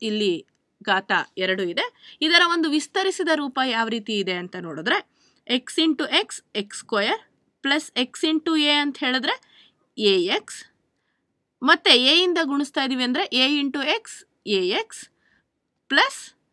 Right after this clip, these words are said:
ಎ ಸ್ಕ್ವೇರ್, ಅಂದ್ರೆ ಎಕ್ಸ್ ಸ್ಕ್ವೇರ್ ಪ್ಲಸ್ ಎ ಎಕ್ಸ್ ಪ್ಲಸ್ ಎ ಎಕ್ಸ್ ಅಂತ ಹೇಳಿದ್ರೆ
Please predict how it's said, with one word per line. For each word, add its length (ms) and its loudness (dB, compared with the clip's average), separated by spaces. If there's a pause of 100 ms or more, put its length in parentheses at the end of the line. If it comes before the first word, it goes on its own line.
(260)
ಎ 160 0
ಸ್ಕ್ವೇರ್, 540 -8 (500)
ಅಂದ್ರೆ 420 -4 (340)
ಎಕ್ಸ್ 260 -8
ಸ್ಕ್ವೇರ್ 520 0 (720)
ಪ್ಲಸ್ 360 2
ಎ 240 2
ಎಕ್ಸ್ 260 -2
ಪ್ಲಸ್ 280 -4
ಎ 200 -2
ಎಕ್ಸ್ 180 -8
ಅಂತ 180 -4
ಹೇಳಿದ್ರೆ 440 -4